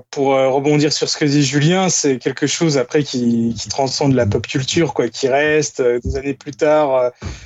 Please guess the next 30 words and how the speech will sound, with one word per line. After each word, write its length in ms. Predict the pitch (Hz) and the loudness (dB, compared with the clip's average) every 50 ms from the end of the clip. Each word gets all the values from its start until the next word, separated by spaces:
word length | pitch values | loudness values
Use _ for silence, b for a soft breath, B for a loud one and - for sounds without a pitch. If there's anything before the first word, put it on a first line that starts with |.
| B B - | B B -14
tu 120 | - - 135 | -10 -6 -4
vas 120 | 143 139 | -2 -2
dans 140 | 135 143 143 | -2 -2 -4
une, 160 | 131 135 139 | -4 -2 -2
euh, 420 | 139 131 127 127 127 123 123 123 123 | -2 -2 0 0 0 2 2 0 0
une 140 | 127 131 131 | 0 -4 -8
boutique 420 | _ _ - - - - 143 139 | _ _ -8 -6 -4 -4 -4 -2
de, 380 | 135 139 127 123 123 123 123 120 | 0 0 2 4 4 2 2 2
de 80 | 131 131 | 0 -4
goodies 440 | 123 135 139 127 143 160 151 139 | -2 -4 -4 0 0 0 0 0
ou 40 | 123 | 0
quelque 120 | - 139 120 | 0 0 -2
chose 200 | - - - - | 0 -2 -4 -2
comme 200 | - 143 131 131 | -2 -2 -2 0
ça, 180 | - 170 156 | 0 0 0
on 60 | 143 | 0
retrouve 240 | 117 - - 143 127 | -2 -6 -8 -8 -2
des, 240 | 123 123 120 120 117 | 2 2 4 4 2
des 160 | 113 123 123 | 2 0 -2
choses 320 | 117 - - 160 147 131 131 | 0 0 0 0 2 2 2
à 40 | |
l'effigie 440 | 120 123 120 123 - 131 127 131 131 | 0 0 -2 -4 -4 -6 -4 -6 -6
du, 200 | 117 120 120 120 | -6 -2 2 2
euh, 200 | 120 120 113 113 - B B B B B B B B B B B B | 4 4 2 0 -2 B B B B B B B B B B B B
de, 260 | 139 127 143 139 139 | 2 2 4 4 2
du 160 | 131 127 143 | 2 2 0
film, 400 | 139 - - 214 226 220 175 139 | 0 0 2 2 4 4 4 2
par 140 | 120 - 131 | 2 0 2
exemple. 500 | 135 143 143 147 185 202 208 185 - 160 | 2 2 2 2 2 0 0 -2 -2 -2
Et 220 | 131 127 131 131 | -2 0 -2 -4